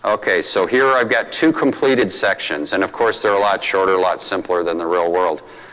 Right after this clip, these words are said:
So now we wanna make the section that's missing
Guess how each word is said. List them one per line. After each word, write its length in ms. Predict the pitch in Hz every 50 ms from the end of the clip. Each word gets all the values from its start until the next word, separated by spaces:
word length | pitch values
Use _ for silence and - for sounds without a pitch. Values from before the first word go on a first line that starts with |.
| - - - -
So 180 | - - - 113
now 220 | 104 107 107 117
we 100 | 123 139
wanna 240 | 131 131 127 127 127
make 240 | 123 123 123 120 -
the 80 | - 110
section 480 | - - 127 113 - - - 120 110
that's 220 | 107 98 - - -
missing 480 | 101 101 101 101 - - 71 67 -